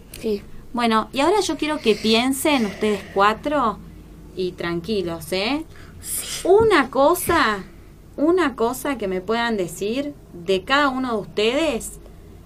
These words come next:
Speaker 2: que haga que ustedes sean diferentes al resto de sus compañeros. Espera, Luchi, vamos a darle la palabra a algún otro primero.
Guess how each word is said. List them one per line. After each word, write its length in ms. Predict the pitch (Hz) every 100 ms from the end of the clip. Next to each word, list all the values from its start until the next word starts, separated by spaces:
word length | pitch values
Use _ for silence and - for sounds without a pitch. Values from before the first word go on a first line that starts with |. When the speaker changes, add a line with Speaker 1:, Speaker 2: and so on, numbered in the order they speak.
| - -
Speaker 2:
que 140 | 240
haga 240 | 269 320 302
que 100 | 220
ustedes 480 | - 285 311 339
sean 240 | 320 240 240
diferentes 640 | 220 202 196 226 233 233 -
al 220 | 202 208
resto 400 | 226 269 - 302
de 100 | 247
sus 180 | 220 190
compañeros. 840 | 190 190 185 175 160 156 156 156 - -
Espera, 340 | 180 190 185
Luchi, 320 | 175 175 190
vamos 260 | 185 202 202
a 100 | 175
darle 460 | 180 190 190 175 156
la 140 | 156
palabra 360 | 156 165 180 180
a 20 |
algún 260 | 160 165 165
otro 360 | 175 208 196
primero. 500 | 165 156 160 202 202